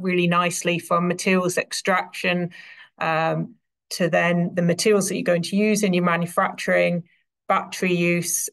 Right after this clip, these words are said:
and end of life. And then will you recycle them? Does anything go back into that loop to create a circular economy?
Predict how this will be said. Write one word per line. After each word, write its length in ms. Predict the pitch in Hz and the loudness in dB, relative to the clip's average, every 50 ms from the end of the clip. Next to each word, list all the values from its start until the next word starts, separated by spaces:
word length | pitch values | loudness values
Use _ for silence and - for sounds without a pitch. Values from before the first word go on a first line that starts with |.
| - - | -6 -4
and 160 | 185 175 175 | -2 0 2
end 160 | 170 170 170 | 2 2 0
of 100 | 170 160 | 0 2
life. 540 | 170 170 170 170 170 165 131 - - - _ _ _ _ | 2 2 4 4 2 2 -2 -6 -14 -20 _ _ _ _
And 180 | - - 170 165 | -6 -4 0 0
then 160 | 180 180 190 | 0 2 4
will 220 | 190 190 202 202 | 4 4 6 6
you 160 | 196 196 185 175 | 4 4 4 2
recycle 640 | 190 180 180 - - 202 196 190 190 - 202 190 | 0 -2 -2 0 0 0 0 0 -2 -2 -2 0
them? 180 | 190 190 190 185 | 2 4 4 2
Does 180 | 185 180 180 185 | 2 0 0 0
anything 380 | 175 180 185 180 185 190 175 | 0 0 -2 -2 -2 -2 0
go 160 | 170 180 180 | 2 2 2
back 400 | 180 180 185 180 - - - - | 2 2 2 0 0 -2 -4 -4
into 220 | 190 180 175 - - | -4 -4 -4 -4 -4
that 200 | 175 165 - - | -4 -4 -2 -2
loop 220 | 185 180 180 180 | -2 -2 -4 -4
to 100 | - - | -8 -12
create 400 | - - - 170 170 170 170 - | -10 -6 -4 -2 -2 -2 -2 -4
a 60 | 185 | -6
circular 420 | 175 - 180 170 - - - 165 160 | -4 -2 -2 -2 -2 -2 -2 -4 -4
economy? 640 | 160 - - 175 170 165 160 156 156 156 151 - | -4 -2 -2 0 0 0 2 2 2 0 0 -4